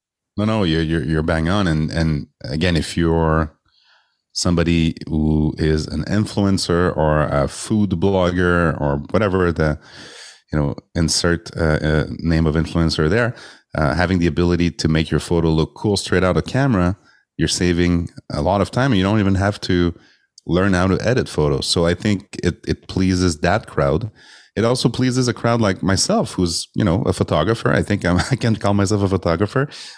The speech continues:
I know how to edit. I know how to do all this stuff, all the, the, the, the fun stuff, uh, after you take a raw image. But I, I'm, I'm, I'm also, you know, liking the fact that I can flip it to my phone and then share it with my family very rapidly and,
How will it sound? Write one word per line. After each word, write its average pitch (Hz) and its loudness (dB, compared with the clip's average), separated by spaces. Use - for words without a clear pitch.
I 101 0
know 123 2
how 120 2
to 117 0
edit. 92 0
I 107 2
know 120 2
how 117 0
to 110 0
do 101 0
all 98 2
this 101 2
stuff, 104 -2
all 101 2
the, 95 0
the, 85 2
the, 85 0
the 80 0
fun 113 0
stuff, - -2
uh, 95 2
after 90 0
you 95 2
take 92 0
a 82 2
raw 87 2
image. 131 0
But 123 0
I, 120 -2
I'm, 107 0
I'm, 98 0
I'm 104 2
also, 131 0
you - -2
know, 113 2
liking 107 2
the 98 2
fact 104 -2
that 92 0
I 92 2
can 156 -2
flip 92 0
it 95 -2
to 95 0
my 85 2
phone 90 0
and 80 2
then 82 2
share 82 0
it 78 -2
with 76 0
my 78 2
family 98 0
very 80 2
rapidly 87 0
and, 73 0